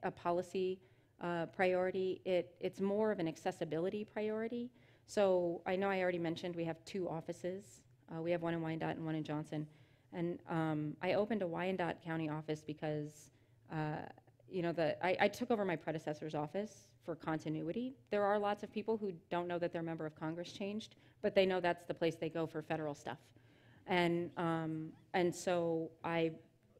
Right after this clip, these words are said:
the phone number is the same, the address is the same, and I wanted people to not, um, to, to not have to figure out, "Well, where's the office now?" and, um,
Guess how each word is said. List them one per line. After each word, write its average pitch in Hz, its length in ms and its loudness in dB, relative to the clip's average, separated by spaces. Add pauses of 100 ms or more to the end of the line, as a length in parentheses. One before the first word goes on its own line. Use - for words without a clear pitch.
the 170 140 4
phone 196 200 2
number 214 220 2
is 208 120 -4
the 202 100 -8
same, 185 320 -4
the 170 80 -2
address 160 320 -2
is 160 100 -8
the 160 100 -14
same, 156 360 -4 (480)
and 170 380 2
I 180 80 4
wanted 196 340 2
people 185 340 0
to 160 460 0 (160)
not, 165 420 0 (480)
um, 156 540 0 (420)
to, 226 100 2
to - 280 -2
not 240 180 4
have 233 200 2
to 196 80 0 (200)
figure 196 200 0
out, 175 120 0
"Well, 190 140 4
where's 247 200 2
the 240 100 -2
office 220 280 -6
now?" 185 300 -8
and, 156 120 -4 (480)
um, 156 420 -4